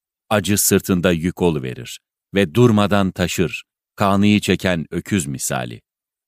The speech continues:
Eğer bir insan düşüncelerinde temizliği ve saflığı yakalayabilirse, neşe ve mutluluk takip eder onu.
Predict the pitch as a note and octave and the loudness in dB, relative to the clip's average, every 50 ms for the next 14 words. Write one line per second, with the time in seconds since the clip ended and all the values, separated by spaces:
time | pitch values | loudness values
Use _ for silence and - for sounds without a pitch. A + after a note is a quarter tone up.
0 | _ _ _ _ _ _ _ _ _ B2+ C#3 C#3+ C3+ B2 B2 G2+ E2+ G#2+ G2+ G2+ | _ _ _ _ _ _ _ _ _ 2 2 4 4 4 2 2 2 2 2 4
1 | F#2+ F#2 F2 - G#2 G2 F#2+ F2 E2 F2 - G#2 G2 E2+ F2 F#2 F2+ F2+ F2+ F2+ | 2 2 0 0 0 0 0 0 -2 -4 -2 0 0 2 2 2 4 4 4 4
2 | F2+ F2 D#2 F2+ F2+ E2+ - _ _ _ _ - G#2 G#2+ G#2+ A2 G2 D#2+ F2+ G#2+ | 2 2 2 2 0 0 -2 _ _ _ _ 2 4 4 4 4 2 2 2 4
3 | A#2+ B2+ A2 A2+ A2 - - A2 G2 F#2 - F#2+ F#2 F2+ F2+ E2+ D#2 D2+ - - | 4 4 4 2 -2 0 0 0 -2 -2 0 0 2 2 2 2 0 0 0 -2
4 | E2+ D#2+ D#2+ D#2+ D#2+ C2+ D#2 D2+ E2 F2 E2 - - G2 F#2+ F2+ - _ _ _ | -2 0 0 0 0 0 -2 -2 -2 -2 -2 0 0 0 0 0 -4 _ _ _
5 | _ _ _ _ - G2+ G2 - - A2+ G2+ F#2 F#2 E2+ E2 E2 - - F2 E2 | _ _ _ _ -2 -2 0 0 0 -2 0 0 0 0 0 -2 -4 -4 -4 -4
6 | D#2 D#2+ - _ - E2 D#2+ D2+ - - F#2+ D2+ D#2+ C#2+ B1 B1+ C2 A#1 B1 A#1+ | -4 -4 -6 _ -4 -2 -2 -2 -2 -4 -4 -2 -2 -4 -4 -6 -6 -6 -8 -10
7 | A#1 A#1 | -12 -14